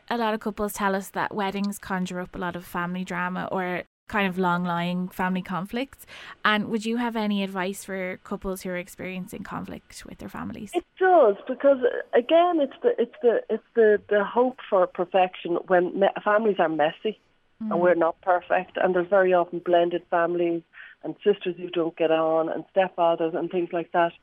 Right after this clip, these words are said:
Speaker 2: I do think good enough is good enough, and I know nobody wants to hear that when they're talking about their wedding. And yet, uh, you know,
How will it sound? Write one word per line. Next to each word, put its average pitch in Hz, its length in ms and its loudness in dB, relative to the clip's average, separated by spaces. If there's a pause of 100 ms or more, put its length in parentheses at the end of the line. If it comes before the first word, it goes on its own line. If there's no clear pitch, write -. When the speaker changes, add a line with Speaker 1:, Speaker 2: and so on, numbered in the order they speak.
(380)
Speaker 2:
I 247 80 4
do 294 280 0
think 294 200 0
good 220 220 4
enough 180 340 2
is 170 160 -6
good 175 180 0
enough, 165 340 4
and 180 120 2
I 175 80 6
know 185 340 4 (100)
nobody 196 360 2
wants 185 260 0
to 214 80 -2
hear 196 220 4
that 185 180 4
when 190 140 0
they're 175 100 4
talking 175 320 -4
about 175 220 0
their 170 100 2
wedding. 180 420 4 (520)
And 240 120 4
yet, 269 200 6 (720)
uh, 247 120 4 (180)
you 254 160 4
know, 269 100 8